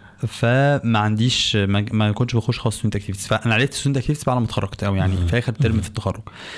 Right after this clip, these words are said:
Speaker 1: فلو رجع بيا الزمن هخش student activities، لو رجع بيا الزمن، آم، هشتغل على حتة إنه أعرف المالتي ناشونالز وأنا في الكلية، علشان كل ما، ودي معلومة مهمة قوي للناس، إنه كل ما أنت تعرف تخش بدري الكارير المناسب ليك،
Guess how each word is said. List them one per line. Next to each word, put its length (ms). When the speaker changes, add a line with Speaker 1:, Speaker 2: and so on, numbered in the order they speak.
Speaker 1:
فلو 200
رجع 200
بيا 100
الزمن 240
هخش 320
student 140
activities، 480
لو 120
رجع 200
بيا 160
الزمن، 600
آم، 720
هشتغل 440
على 160
حتة 240
إنه 360
أعرف 280
المالتي 280
ناشونالز 380
وأنا 180
في 60
الكلية، 520
علشان 500
كل 280
ما، 840
ودي 140
معلومة 220
مهمة 200
قوي 200
للناس، 460
إنه 140
كل 240
ما 120
أنت 80
تعرف 280
تخش 380
بدري 360
الكارير 540
المناسب 640
ليك، 300